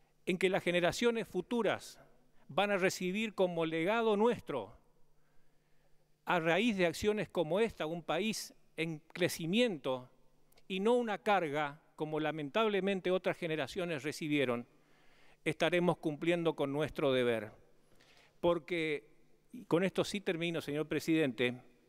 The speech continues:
es cierto que la tarea que hicieron las comisiones fue muy ardua y fue muy buena,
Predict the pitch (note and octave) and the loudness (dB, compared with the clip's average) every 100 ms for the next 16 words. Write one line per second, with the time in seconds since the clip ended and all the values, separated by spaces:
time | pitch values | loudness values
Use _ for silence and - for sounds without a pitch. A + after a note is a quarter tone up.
0 | _ _ - G3+ - A#3+ A3 F#3+ D#3+ D#3+ | _ _ -2 0 4 4 2 -4 -6 -4
1 | D3+ - D3+ G3 E3+ D#3 - F3+ F3 D3 | -4 -2 2 2 2 -2 -4 -2 -2 -4
2 | - C#3 C#3+ F#3+ F#3 E3+ F3 E3 D#3+ F3+ | -4 -4 -2 0 0 0 0 2 4 4
3 | F#3+ D3 C#3+ D3+ D#3 - - _ _ - | 4 2 2 2 -2 -20 -20 _ _ -20
4 | - - - - C#3+ F#3 F3+ F3 E3+ F#3+ | -20 -20 -10 -6 0 0 2 2 2 2
5 | D3 C3 | -2 -8